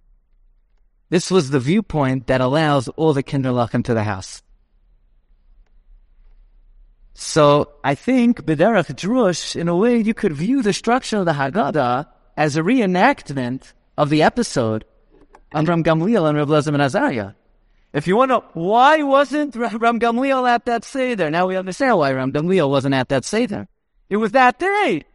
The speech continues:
According to the Rambam, it was that very day. He certainly is not joining them the whole night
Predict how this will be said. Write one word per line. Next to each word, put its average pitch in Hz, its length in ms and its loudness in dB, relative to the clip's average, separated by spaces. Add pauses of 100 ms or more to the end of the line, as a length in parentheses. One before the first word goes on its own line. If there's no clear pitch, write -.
According 233 320 -2
to 294 80 -2
the 233 80 0
Rambam, 202 440 4
it 226 180 0
was 202 400 0
that 180 440 0
very 214 300 0
day. 277 380 -2 (260)
He 226 140 -4
certainly 262 520 0
is 185 100 -2
not 214 180 2
joining 196 480 -2
them 185 220 0
the 160 100 -2
whole 202 180 2
night 196 340 2